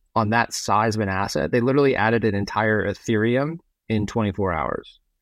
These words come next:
And, you know, that, that size of movement i-, is not,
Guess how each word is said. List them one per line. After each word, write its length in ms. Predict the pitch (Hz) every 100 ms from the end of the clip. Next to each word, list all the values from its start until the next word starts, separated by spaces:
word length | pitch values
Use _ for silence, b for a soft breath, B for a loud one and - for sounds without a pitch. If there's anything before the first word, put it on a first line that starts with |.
| _ _ _ _ -
And, 400 | 107 101 98 104
you 80 | -
know, 120 | 104
that, 280 | 104 120 127 -
that 160 | 135 -
size 320 | 123 117 117
of 160 | 113
movement 480 | 101 101 113 120 127 - _ _ _ _ 107 120 - - -
i-, 180 | 127 -
is 180 | 131 117
not, 280 | 131 123